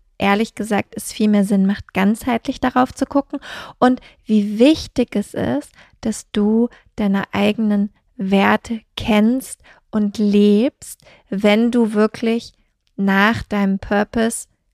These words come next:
leben möchtest oder wie ich lieber sagen möchte, denn nach wie vor ist das Wort Purpose nicht mein Favorite, wenn du wirklich ein authentisches Leben führen willst.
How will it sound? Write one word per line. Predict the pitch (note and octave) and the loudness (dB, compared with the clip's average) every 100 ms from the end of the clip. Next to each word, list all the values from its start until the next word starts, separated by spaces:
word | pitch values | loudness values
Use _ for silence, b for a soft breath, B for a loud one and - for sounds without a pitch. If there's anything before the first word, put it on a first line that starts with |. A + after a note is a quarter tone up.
| - | -4
leben | G3+ G3+ A3 | 0 2 2
möchtest | A3 A3 - A3 - | 2 0 -4 -6 -4
oder | G3+ G3+ | -2 -2
wie | A3 - | -2 -2
ich | A3 - | -2 0
lieber | G#3+ G#3+ G#3 | 0 2 2
sagen | G3+ G#3+ G#3+ | 0 0 -2
möchte, | G#3 - G3+ | -2 -4 -4
denn | G#3 G3 - - - | -2 -2 -4 -16 -8
nach | G3+ G3+ - | -4 -4 -2
wie | G#3+ | -2
vor | G#3+ G#3 | 2 2
ist | G3+ - | 0 -2
das | G3+ - | -2 0
Wort | G3+ - | 0 0
Purpose | - G#3 A3 - - | -2 0 0 -4 -2
nicht | G3+ G#3 - | 0 0 0
mein | G3+ F#3+ | 0 0
Favorite, | G3+ G3 A3+ C4 - B B B - | 2 0 4 2 0 B B B 0
wenn | G#3 | 2
du | A3 A3 | 2 2
wirklich | G#3+ A3 A#3 A#3 B B - | 2 2 0 0 B B -2
ein | G#3 G3+ G#3 b | 0 0 -4 b
authentisches | - G#3 - G#3+ G3 G#3+ - G3+ - | -6 -6 -4 -2 -2 -2 -2 -4 -2
Leben | F#3 G3 G#3 | -2 -2 -6
führen | - - - - | -8 -12 -10 -10
willst. | - - - | -12 -14 -18